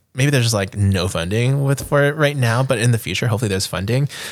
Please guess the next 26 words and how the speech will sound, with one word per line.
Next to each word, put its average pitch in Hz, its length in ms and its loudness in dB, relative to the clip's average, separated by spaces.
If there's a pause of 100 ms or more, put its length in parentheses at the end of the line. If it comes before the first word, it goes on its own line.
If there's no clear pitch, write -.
But - 80 0
it's - 160 0
really 196 160 2
interesting 120 380 0
how, 113 160 2
like, 101 280 0
there 110 240 0
are 104 200 0
some 110 180 -2
food 98 160 -4
intolerances 95 540 -2
that 98 100 -4
could 95 120 -4
trigger 95 220 -2
people's 90 400 -6
acne 98 260 -6
process. - 640 -4 (560)
But 156 540 0
I 139 140 2
was 147 100 2
actually, 139 360 0
like, 156 140 2
looking 110 220 -2
into 98 300 -2
blood 165 200 2
sugar 67 500 -2